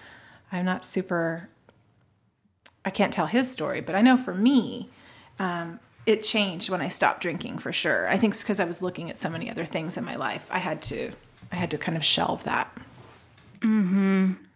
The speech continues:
Speaker 1: Any thoughts
Speaker 2: Hmm.
Speaker 1: that you're willing to share?
Speaker 2: Uh, I'm not feeling, um, spontaneous enough to come up with something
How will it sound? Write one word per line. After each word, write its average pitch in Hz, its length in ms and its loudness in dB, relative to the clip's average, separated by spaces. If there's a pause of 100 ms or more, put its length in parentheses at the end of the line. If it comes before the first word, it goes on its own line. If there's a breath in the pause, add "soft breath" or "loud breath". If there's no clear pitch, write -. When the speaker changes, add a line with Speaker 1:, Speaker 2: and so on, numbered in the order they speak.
(220)
Speaker 1:
Any 208 180 -8
thoughts 208 440 -6 (160)
Speaker 2:
Hmm. - 40 -12
Speaker 1:
that 214 140 -10
you're 202 180 -2
willing 262 320 2
to 285 80 -4
share? 294 400 -2 (680 soft breath)
Speaker 2:
Uh, 202 840 4 (420 loud breath)
I'm 285 360 2
not 294 200 2
feeling, 214 680 2
um, 190 500 4 (600 loud breath)
spontaneous 196 1120 2
enough 185 400 2
to 185 140 -2
come 180 240 2
up - 180 -2
with 190 180 0
something 175 1040 2